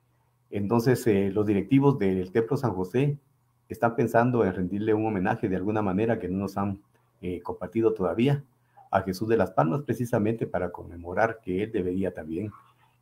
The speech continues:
en su burriquita, estar caminando por las calles de Guatemala.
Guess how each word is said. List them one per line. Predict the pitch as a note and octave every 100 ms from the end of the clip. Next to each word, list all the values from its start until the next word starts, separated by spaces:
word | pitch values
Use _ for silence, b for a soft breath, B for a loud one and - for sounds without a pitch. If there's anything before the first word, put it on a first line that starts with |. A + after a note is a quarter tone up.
| _ -
en | G2 F#2+
su | G#2
burriquita, | F#2+ F2+ F#2+ C3+ C#3+ G#2+ - _ _ -
estar | F#2 G2 F#2+ - _ _ _ _ _ _ _ _ _ _ _
caminando | G2 F#2+ G2 G#2+ G2+
por | F#2+
las | F2
calles | G2+ G2 F2+
de |
Guatemala. | F2 - A2 C3+ -